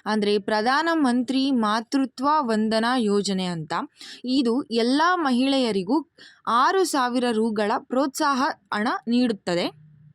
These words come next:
ಈ ಯೋಜನೆ ಅಡಿಯಲ್ಲಿ ನಿಮಗೆ ಸಿಗಬಹುದಾದಂತಹ ಸೌಲಭ್ಯಗಳು ಏನೇನು ಅಂತ ನೋಡೋದಾದ್ರೆ, ಆ, ಮಹಿಳೆಯರಿಗೆ ಸರ್ಕಾರದಿಂದ ಆರು ಸಾವಿರ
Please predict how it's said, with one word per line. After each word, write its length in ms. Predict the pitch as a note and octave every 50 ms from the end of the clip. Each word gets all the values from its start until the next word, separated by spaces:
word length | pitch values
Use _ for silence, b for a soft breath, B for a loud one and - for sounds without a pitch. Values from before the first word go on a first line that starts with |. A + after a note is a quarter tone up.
| _ _ - - _ _ _ _ _ _ _ _ _ b b b b b b b b -
ಈ 280 | C4 C#4+ E4+ F4 D#4 B3+
ಯೋಜನೆ 500 | A#3+ A#3+ C4 C#4+ C4+ D4 D4+ D4 D4 C#4+
ಅಡಿಯಲ್ಲಿ 580 | C#4 - A3+ G#3 G#3+ A#3 A3+ G#3+ F#3+ F3+ F3+
ನಿಮಗೆ 720 | G3+ G#3 G#3+ A3 A3 A3+ A3 B3 B3+ B3 - - - - _
ಸಿಗಬಹುದಾದಂತಹ 1400 | - - B3+ A3+ C4 C#4+ C#4 C4 D4+ D4+ C4+ D#4+ D4+ B3 C4+ C4+ C4 B3 B3+ B3+ B3 A3 C4 C4 C#4 C#4+ - - -
ಸೌಲಭ್ಯಗಳು 840 | - - A3 A3 B3 C#4+ D#4 D4+ B3+ A#3 C4+ C4+ B3 C4 C4 C4+
ಏನೇನು 560 | C4 A#3 A3 A3 A#3 A#3+ A#3+ A#3+ A#3+ B3+ D#4
ಅಂತ 360 | - - - A3 G#3+ G#3 - A3 G#3
ನೋಡೋದಾದ್ರೆ, 800 | G3+ F#3+ F#3+ F#3 F#3 F#3 F#3 E3 E3+ E3 E3 E3 D#3+ F#3 G3 B3 F#4+ - B B B B B B B B B B B B -
ಆ, 160 | A#3 C4+ C#4+
ಮಹಿಳೆಯರಿಗೆ 840 | C#4+ C#4 B3+ C4+ C#4 E4+ F#4+ F#4+ F#4 F4 D#4+ C#4+ B3+ A3+ A#3 C4 C#4+
ಸರ್ಕಾರದಿಂದ 960 | C4 - B3+ A#3 A3 G#3 - - C#4 C#4+ C#4+ D4 C#4 C4 A#3 A#3+ A#3 A3+ A3 A3+ A3 - -
ಆರು 380 | G#3+ A3+ A#3+ C4+ C#4+ D4 D4+ C#4
ಸಾವಿರ 380 | - C#4 A#3 A#3 A3 A#3 A3